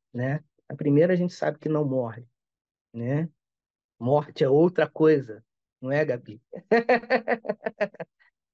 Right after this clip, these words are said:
Morte é outra coisa. E, então, se eu acredito mesmo nisso, isso tem que serenar meu coração.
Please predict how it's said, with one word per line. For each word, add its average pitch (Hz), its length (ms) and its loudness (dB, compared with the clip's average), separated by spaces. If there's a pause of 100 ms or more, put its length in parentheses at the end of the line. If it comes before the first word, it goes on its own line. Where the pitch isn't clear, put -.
Morte 135 440 -4
é 131 40 4
outra 139 440 -4
coisa. 110 460 -8 (760)
E, 117 720 -2 (500)
então, 143 720 2 (500)
se - 260 -4
eu 180 180 6
acredito 202 800 -2
mesmo 139 420 -6
nisso, 127 560 -10 (880)
isso 143 300 -4
tem 143 160 0
que 139 80 -4
serenar 156 460 2
meu 160 120 2
coração. 147 640 -2